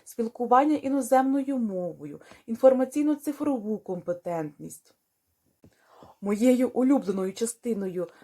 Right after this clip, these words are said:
нашого підручника є якісна інтернет-підтримка. Вона включає в себе практичні файли заготовки, тестування та вікторини,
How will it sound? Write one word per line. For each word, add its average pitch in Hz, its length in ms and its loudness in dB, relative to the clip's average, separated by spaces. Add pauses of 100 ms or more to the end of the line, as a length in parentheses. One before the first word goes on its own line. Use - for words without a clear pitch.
(100)
нашого 190 500 -2
підручника 214 720 0
є 170 280 0
якісна 269 600 0
інтернет-підтримка. 208 1160 -2 (520)
Вона 214 240 2
включає 285 540 2
в 269 80 -6
себе 254 300 4
практичні 247 600 -2
файли 226 420 4
заготовки, 214 920 -2 (280)
тестування 220 680 2
та 269 180 4
вікторини, 226 880 0